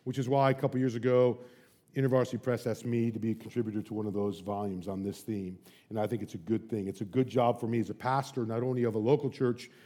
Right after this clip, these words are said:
but have a pastoring role in the larger church to help explain some of these things.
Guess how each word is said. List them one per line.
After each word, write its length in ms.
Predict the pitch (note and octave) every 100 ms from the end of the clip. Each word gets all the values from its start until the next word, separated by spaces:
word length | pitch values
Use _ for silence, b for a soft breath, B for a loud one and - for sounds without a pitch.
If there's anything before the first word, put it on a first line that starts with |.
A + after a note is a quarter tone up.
| b b b
but 80 | A#2+
have 140 | B2
a 40 |
pastoring 640 | A#2 - C#3 C3+ - C#3+ B2+
role 360 | B2 B2+ B2+ C3+
in 140 | A#2+
the 80 | A2
larger 360 | A#2 D3 C3+
church 460 | A#2 - A#2+ A#2 - b b b
to 60 | -
help 200 | B2+ A#2+
explain 600 | G#2+ - B2 A#2 A2 G#2+
some 240 | - A2
of 60 | G#2+
these 160 | G2+ -
things. 320 | G2+ F#2